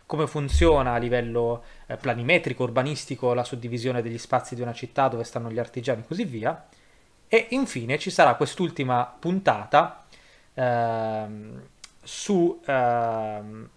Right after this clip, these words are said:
economia e metodi scientifici per studiare l'economia romana. Diciamo così, poi non, veramente non voglio dirvi altro perché sarà una cosa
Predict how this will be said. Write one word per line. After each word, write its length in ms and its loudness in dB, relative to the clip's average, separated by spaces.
economia 840 4
e 340 4
metodi 680 0
scientifici 640 -2
per 180 0
studiare 600 -4
l'economia 400 -2
romana. 360 -10
Diciamo 320 -4
così, 200 -10
poi 160 -4
non, 340 -8
veramente 380 4
non 100 0
voglio 180 -2
dirvi 240 0
altro 200 2
perché 180 -6
sarà 240 4
una 140 4
cosa 400 2